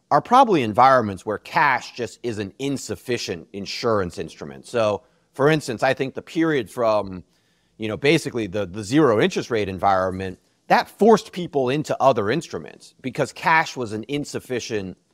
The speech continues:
uh, return generating instrument that didn't provide you with really any insurance. And so I think that the, in that sort of an environment, you can get forced into owning other instruments that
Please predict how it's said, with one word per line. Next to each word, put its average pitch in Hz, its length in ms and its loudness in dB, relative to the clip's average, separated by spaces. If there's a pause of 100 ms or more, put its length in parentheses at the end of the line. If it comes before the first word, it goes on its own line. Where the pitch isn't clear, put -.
(200)
uh, 95 420 -2
return 147 460 0
generating 104 540 -2
instrument 95 420 -6
that 104 240 -6
didn't 151 240 -2
provide 110 400 0
you 113 80 -4
with 101 140 -6
really 117 340 -4
any 156 240 0
insurance. - 640 -14 (440)
And 110 220 -6
so 110 560 0 (580)
I 123 120 0
think 147 240 -2
that 127 180 -2
the, 113 300 -2 (360)
in 127 180 -4
that 190 260 4
sort 156 240 0
of 117 80 -4
an 120 80 -4
environment, 135 400 4
you 156 100 2
can 156 140 -2
get 127 160 -2
forced 160 520 0
into 147 460 -4
owning 135 480 -2
other 135 300 0
instruments 175 460 -6
that 107 360 -2